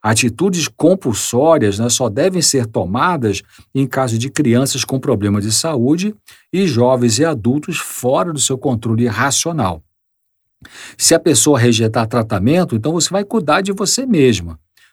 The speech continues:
Proteja-se, proteja seu patrimônio, seu crédito, seu nome e sua segurança. Não permita abusos. Peça ajuda para você mesma, a fim, ou você mesmo, a fim de saber como lidar com a situação.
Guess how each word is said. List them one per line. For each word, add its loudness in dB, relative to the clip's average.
Proteja-se, 0
proteja 2
seu 2
patrimônio, 0
seu 0
crédito, 0
seu -2
nome 0
e 0
sua -4
segurança. -2
Não 4
permita 2
abusos. -2
Peça 2
ajuda 0
para -2
você 0
mesma, -2
a -2
fim, 0
ou 0
você -2
mesmo, 2
a -4
fim -2
de -2
saber 0
como 2
lidar 0
com -8
a -4
situação. -2